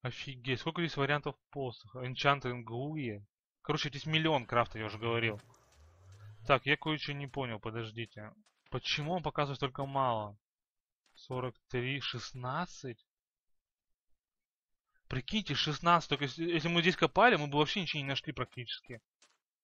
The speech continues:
Или его надо зарядить до конца? Ну-ка, подождите, я что-то не пойму.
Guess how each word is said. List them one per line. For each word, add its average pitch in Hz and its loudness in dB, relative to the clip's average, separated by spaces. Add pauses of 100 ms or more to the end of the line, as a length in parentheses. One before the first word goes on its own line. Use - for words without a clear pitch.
(3000)
Или 160 6
его 185 10
надо 175 6
зарядить 165 2
до 151 4
конца? 160 2
Ну-ка, 143 -4
подождите, 135 -4
я 120 0
что-то - -8
не 131 -8
пойму. 135 -6